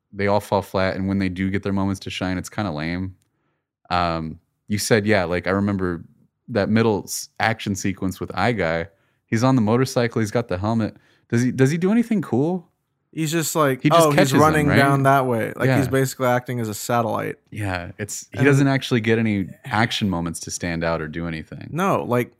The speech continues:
Speaker 2: why not have an action scene with that helmet or,
Speaker 1: Well,
Speaker 2: like,
Speaker 1: so
Speaker 2: I, I, I don't know, not that.
Speaker 1: So we have
Speaker 2: <laughs>
Speaker 1: Eye Guy, we have Leg Guy, and we have Lung Girl. <laughs> Her, she has the worst superpower by far, by the way.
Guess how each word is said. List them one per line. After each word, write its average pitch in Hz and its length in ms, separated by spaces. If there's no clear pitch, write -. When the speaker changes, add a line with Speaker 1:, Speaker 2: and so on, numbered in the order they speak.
Speaker 2:
why 131 200
not 156 160
have 147 240
an 139 80
action 139 340
scene 135 380
with 123 160
that 110 160
helmet 131 460
or, 92 300
Speaker 1:
Well, 151 160
Speaker 2:
like, 107 80
Speaker 1:
so 156 340
Speaker 2:
I, 104 60
I, - 100
I 220 140
don't 175 200
know, 143 200
not 190 300
that. 185 420
Speaker 1:
So 143 180
we 147 100
have 143 220
Speaker 2:
<laughs> - 60
Speaker 1:
Eye 139 160
Guy, 151 320
we 123 140
have 107 260
Leg 107 240
Guy, 107 220
and 98 200
we 98 120
have 87 500
Lung 95 280
Girl. 82 240
<laughs> 294 360
Her, - 200
she 185 140
has 214 120
the 139 100
worst 117 300
superpower 87 500
by 80 160
far, 76 380
by 87 220
the 85 100
way. 82 240